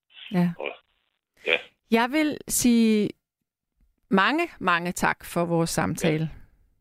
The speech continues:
Speaker 2: Selv tak, du. <laughs> Ved du hvad? Kør videre.
Speaker 1: <laughs> Ja, det er
Speaker 2: Ved du hvad?
Speaker 1: rigtig
Speaker 2: Du må
Speaker 1: godt. Jeg håber,
Speaker 2: Ja, du
Speaker 1: at
Speaker 2: må undskylde, du må undskylde, du.
Speaker 1: Nej, ja, det, du skal ikke undskylde. Jeg elskede hvert et sekund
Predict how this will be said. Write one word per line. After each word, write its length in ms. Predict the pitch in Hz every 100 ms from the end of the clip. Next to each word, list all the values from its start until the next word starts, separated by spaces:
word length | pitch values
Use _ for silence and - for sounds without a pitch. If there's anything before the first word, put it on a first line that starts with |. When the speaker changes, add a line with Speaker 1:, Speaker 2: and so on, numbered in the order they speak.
| _ -
Speaker 2:
Selv 160 | 127 -
tak, 180 | 113 110 -
du. 60 | 78
<laughs> 80 | - - - 139 -
Ved 120 | 147 104
du 80 | 98
hvad? 120 | 101 - - - -
Kør 160 | 110 98 117
videre. 340 | 123 82 69 - - 277
Speaker 1:
<laughs> 60 | 277 -
Ja, 60 | 240
det 80 | 247
er 40 |
Speaker 2:
Ved 60 | 226
du 60 |
hvad? 140 | 233 226
Speaker 1:
rigtig 200 | - 220
Speaker 2:
Du 40 |
må 120 | 220
Speaker 1:
godt. 120 | 220 - _ _ _ _ - - - - -
Jeg 120 | 240 226
håber, 260 | 247 - 330
Speaker 2:
Ja, 100 | 277
du 40 | 220
Speaker 1:
at 60 |
Speaker 2:
må 100 | 107
undskylde, 480 | 127 123 127 120 110 - - -
du 80 | 95
må 100 | 98
undskylde, 460 | 123 - 110 90 80
du. 120 | 71 - _ -
Speaker 1:
Nej, 160 | 311 359
ja, 320 | 339 311 -
det, 180 | 294 -
du 60 | 320
skal 160 | 370
ikke 180 | 359 -
undskylde. 460 | 311 - 370 302 311 _ _ -
Jeg 220 | 285 - - -
elskede 500 | 277 370 - 339 294
hvert 300 | 269 277 - -
et 180 | 262 -
sekund 680 | 240 - - 302 - -